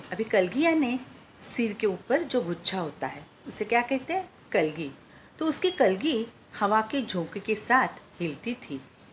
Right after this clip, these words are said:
उसके पंख काले और सफ़ेद थे और उसकी चाल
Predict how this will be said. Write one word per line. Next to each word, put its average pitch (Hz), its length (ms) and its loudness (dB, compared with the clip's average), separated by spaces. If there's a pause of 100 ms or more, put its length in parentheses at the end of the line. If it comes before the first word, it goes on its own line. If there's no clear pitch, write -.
(380)
उसके 175 280 -4 (160)
पंख 285 300 2 (340)
काले 170 320 4
और 196 220 0
सफ़ेद 233 500 0 (120)
थे 135 120 -4 (1000)
और 247 340 6 (360)
उसकी 240 300 0
चाल 190 460 2